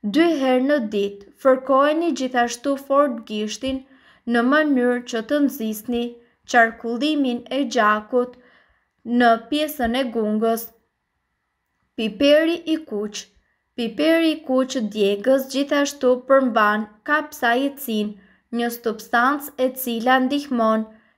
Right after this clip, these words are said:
në eliminimin e dhimbjeve dhe parehative të tjera. Përzieni një lugë vazelin me një lugë piper të kuq djegës.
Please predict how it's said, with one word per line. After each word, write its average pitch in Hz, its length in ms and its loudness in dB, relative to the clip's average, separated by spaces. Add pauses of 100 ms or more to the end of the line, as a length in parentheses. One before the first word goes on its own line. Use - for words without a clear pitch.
(100)
në 240 240 2 (200)
eliminimin 262 1040 0
e 269 180 -2
dhimbjeve 226 680 0 (480)
dhe 240 280 4
parehative 262 1000 2
të 254 160 0
tjera. 254 480 0 (600)
Përzieni 240 640 0
një 311 160 2
lugë 285 340 2
vazelin 262 760 0
me 240 120 -2
një 262 180 0
lugë 233 400 0 (380)
piper 262 500 0
të 240 260 -2
kuq 302 340 -4
djegës. 214 640 -4